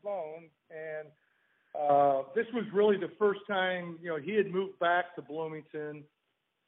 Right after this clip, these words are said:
Uh, I think it was early November or early fall. Uh, he and Karen, uh, decided to move back to Bloomington, and I had not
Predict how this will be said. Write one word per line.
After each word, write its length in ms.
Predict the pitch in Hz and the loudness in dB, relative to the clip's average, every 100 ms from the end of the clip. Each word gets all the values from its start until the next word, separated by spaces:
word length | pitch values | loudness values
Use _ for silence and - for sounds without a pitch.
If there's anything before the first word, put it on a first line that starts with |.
| 139 | -8
Uh, 540 | 139 143 139 139 135 135 | -4 -2 -2 -2 -6 -10
I 120 | 139 131 - | -14 -16 -12
think 180 | 156 151 | -12 -10
it 120 | 147 | -6
was 180 | 139 127 | -6 -4
early 300 | 143 147 143 | -2 -2 -2
November 760 | 139 139 135 139 143 135 135 135 | -4 -6 -6 -6 -6 -4 -4 -2
or 300 | 131 135 139 | -2 -2 -2
early 200 | 143 135 - | 0 -2 -6
fall. 500 | 147 143 135 127 131 - _ _ _ _ | -2 0 2 0 -4 -8 _ _ _ _
Uh, 200 | 127 123 | -8 -6
he 240 | 123 123 147 | -6 -6 -6
and 160 | 135 - | -8 -8
Karen, 500 | 147 139 139 139 131 | -4 -2 -2 -2 -4
uh, 320 | 147 127 127 135 139 131 - _ | -4 -2 -4 -6 -10 -16 -20 _
decided 540 | 123 - 135 135 131 | -14 -2 2 2 2
to 60 | 123 | -2
move 300 | 127 135 127 | -2 -4 -2
back 300 | 135 135 147 | 0 0 0
to 80 | 147 | -6
Bloomington, 640 | 117 120 117 113 - 127 | -4 -4 -4 -8 -6 -6
and 100 | 123 | 0
I 140 | 139 147 | 0 0
had 200 | 139 123 | -2 -2
not 220 | 135 | -4